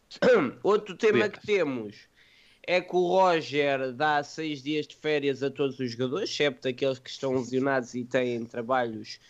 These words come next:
Speaker 1: individuais para fazer, tal como o Guedes,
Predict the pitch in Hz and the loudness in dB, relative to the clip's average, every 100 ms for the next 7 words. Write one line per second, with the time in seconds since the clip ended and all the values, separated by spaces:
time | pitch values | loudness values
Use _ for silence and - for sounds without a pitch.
0 | - - - 143 135 123 135 131 131 123 | -20 -16 -2 2 2 2 0 2 2 0
1 | 123 123 120 127 156 202 _ _ _ _ | -6 -4 -2 0 0 -2 _ _ _ _
2 | - 139 135 135 131 131 123 143 139 123 | 0 2 2 2 4 4 4 2 2 0
3 | 110 107 - - | -4 -10 -12 -20